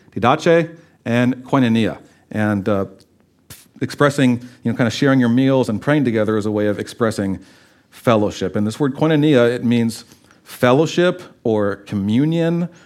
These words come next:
or sharing or participation. It's a term that conveys a sense of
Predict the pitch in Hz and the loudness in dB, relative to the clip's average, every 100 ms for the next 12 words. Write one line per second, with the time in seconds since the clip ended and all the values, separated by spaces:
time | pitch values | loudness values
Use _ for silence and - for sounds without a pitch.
0 | _ - 101 - - 127 139 156 165 165 | _ -6 -4 -6 -4 2 2 2 2 -2
1 | 160 - - _ 113 - 110 123 113 - | -4 -10 -20 _ -6 -6 -6 -6 -8 -4
2 | 123 143 147 156 131 - - 131 127 127 | 0 0 0 -2 0 -2 -4 0 0 0
3 | 120 123 117 104 110 101 | -2 -2 -4 -4 -6 -6